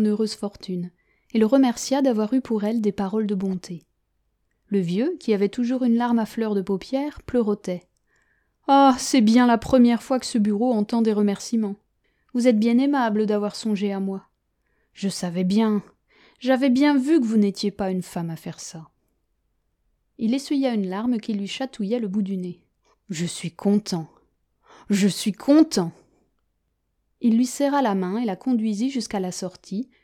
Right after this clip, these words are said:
en passant par le bureau désert, où les trois scribes écrivaient le nez sur leur registre.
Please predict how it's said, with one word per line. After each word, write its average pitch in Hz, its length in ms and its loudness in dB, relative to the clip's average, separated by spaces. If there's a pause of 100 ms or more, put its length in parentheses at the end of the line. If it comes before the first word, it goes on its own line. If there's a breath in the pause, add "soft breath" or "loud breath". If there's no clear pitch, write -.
(160 soft breath)
en 196 80 -4
passant 220 340 -4
par 269 140 -4
le 233 120 -2
bureau 254 260 0
désert, 190 580 -6 (240)
où 269 40 0
les 277 120 0
trois 226 240 -6
scribes 262 400 -4
écrivaient 208 460 -6
le 226 100 -2
nez 208 180 0
sur 247 200 -6
leur 214 160 -6
registre. 175 560 -10